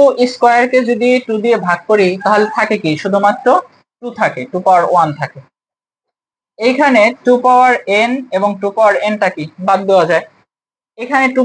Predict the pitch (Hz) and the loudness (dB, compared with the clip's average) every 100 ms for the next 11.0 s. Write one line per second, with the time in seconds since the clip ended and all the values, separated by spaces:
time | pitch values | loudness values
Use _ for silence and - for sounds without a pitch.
0 | 262 254 247 247 233 226 220 214 180 151 | 2 2 2 0 0 2 0 0 -2 -2
1 | 147 _ 240 247 254 247 240 240 247 254 | -8 _ -6 0 0 2 0 2 0 0
2 | 233 226 247 240 233 226 247 262 226 220 | -4 -2 0 2 2 2 0 0 2 2
3 | 220 214 196 196 196 190 190 143 135 - | 2 2 0 -4 -4 -8 -8 -10 -10 -12
4 | 165 - 190 202 214 202 214 214 214 214 | -6 0 2 2 2 0 -2 -4 -4 -4
5 | 202 214 214 208 190 185 175 - _ _ | -6 -2 2 2 0 -6 -8 -8 _ _
6 | _ 180 202 202 196 196 196 196 190 196 | _ -6 -2 0 0 0 0 2 2 2
7 | 254 - _ _ 190 180 190 190 190 185 | 0 -6 _ _ -6 -4 -4 -4 -6 -6
8 | - 180 202 254 _ - 175 175 175 185 | 0 2 2 0 _ -6 0 0 0 -4
9 | 180 185 302 - _ _ _ _ - 247 | -2 0 -2 -4 _ _ _ _ -6 -2
10 | 233 135 - _ _ _ 262 320 349 | 0 0 -4 _ _ _ -4 -2 0